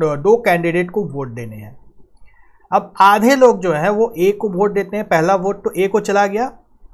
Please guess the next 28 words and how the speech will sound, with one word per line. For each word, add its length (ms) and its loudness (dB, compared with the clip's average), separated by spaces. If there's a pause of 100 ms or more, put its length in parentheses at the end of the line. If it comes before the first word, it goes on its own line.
(120)
और 140 2
दूसरा 360 0
वोट 360 4
बी 260 -2
और 200 0
स-, 360 -4
बी, 220 -4
सी 240 -6
और 160 0
डी 180 -4
में 140 0
इस 260 -10
रेशियो 300 -6
में 140 -6
बट 200 -2
गया 200 -12
है, 140 -20 (1080)
ठीक 160 -4
है 60 0
ना? 80 -2
ये 120 0
आधे 400 4
वोटर 300 4
की 120 -6
बात 280 -2
है। 120 -12 (800)
आधे 280 2
वोटर 360 0